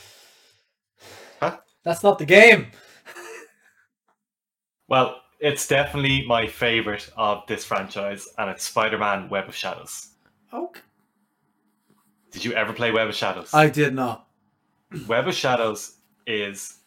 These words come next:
Speaker 1: the greatest Spider-Man game ever. Now,
Speaker 2: You're saying
Speaker 1: the
Speaker 2: it, you're
Speaker 1: new
Speaker 2: saying it's better than the two new ones?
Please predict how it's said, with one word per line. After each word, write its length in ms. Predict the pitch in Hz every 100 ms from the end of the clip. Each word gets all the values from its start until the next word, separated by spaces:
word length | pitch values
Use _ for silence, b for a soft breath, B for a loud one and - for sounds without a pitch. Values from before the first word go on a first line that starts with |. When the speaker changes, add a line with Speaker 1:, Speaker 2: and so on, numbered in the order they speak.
| _ _ _
Speaker 1:
the 100 | -
greatest 460 | 101 107 107 110 -
Spider-Man 440 | - 101 95 90
game 300 | 90 87 85 _ _ _ - b b b b -
ever. 240 | 87 - _ _ _ _ _ _ _ _ _ _
Now, 180 | 107 101
Speaker 2:
You're 100 | 175
saying 220 | 170 185
Speaker 1:
the 60 | 175
Speaker 2:
it, 60 | 185
you're 80 |
Speaker 1:
new 40 | 185
Speaker 2:
saying 200 | 190 180
it's 180 | 160 113
better 320 | 165 165 160
than 140 | 147
the 80 | 143
two 240 | - 151
new 180 | 147 143
ones? 460 | 127 113 110 -